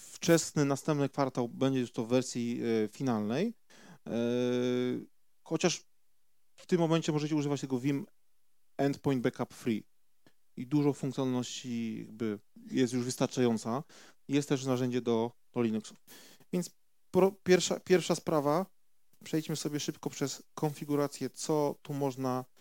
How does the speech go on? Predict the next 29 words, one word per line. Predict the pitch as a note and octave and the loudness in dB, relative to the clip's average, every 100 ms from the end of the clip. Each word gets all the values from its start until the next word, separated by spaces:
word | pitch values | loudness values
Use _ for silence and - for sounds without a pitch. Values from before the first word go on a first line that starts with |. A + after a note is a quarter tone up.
| - - - | -20 -18 -4
e, | A#2 A2 - | -2 0 0
zrobić, | C3 C3+ A#2 | 2 2 4
jakie | D3 D3+ | 2 2
są | D3+ D3 C3+ - | -2 -2 -2 -6
scenariusze. | - - D#3+ D#3 D3 B2+ - B2 F#3+ - - - - - - - - | -6 0 4 4 4 2 0 0 0 -2 -14 -20 -20 -20 -20 -20 -4
Tu | - | 2
mam | G3+ G3 | 6 6
w | F#3+ | 6
tym | G3 | 6
momencie | F#3+ F#3 F3+ | 6 6 2
wgraną | D#3+ E3+ F3 F3 | 4 4 6 6
licencję | E3+ F3 D#3+ E3 | 4 2 2 4
serwerową, | - E3+ D#3 D#3+ E3+ D#3+ D3+ | 8 8 10 10 10 8 6
więc | D#3 C#3+ | 4 2
tą | D#3 | 0
taką | D3 - D3+ | 0 0 4
na | D3 | 4
maksa | D3+ - - C#3 C3+ - - - | 4 0 0 0 -2 -8 -20 -6
wszystko | - D#3+ - | -4 -2 2
mającą. | D#3+ D3 B2+ A2 C3+ E3+ G3 - - - - | 6 8 6 6 4 2 0 -8 -20 -20 4
Pierwsza | F3 F3 F3+ | 4 6 2
sprawa | - F3 E3 F3+ - - - - | 2 2 4 2 -2 -14 -12 0
to | D3+ D3+ D#3+ | 4 6 6
możemy | D3+ D#3 E3+ D#3+ | 6 6 6 6
backupować | D#3 E3 E3 D3+ C#3 - - - | 4 2 4 6 4 2 -16 -8
cały | - F#3+ F3+ | 2 8 8
komputer | E3+ F3+ F3+ F3+ G3+ A#3 - - - - | 8 6 4 4 6 4 0 -14 -20 -6
albo | E3 E3 E3+ | 0 2 2
pojedyncze, | - E3 D#3 D#3+ - D3 C#3+ | 4 6 6 4 2 2 2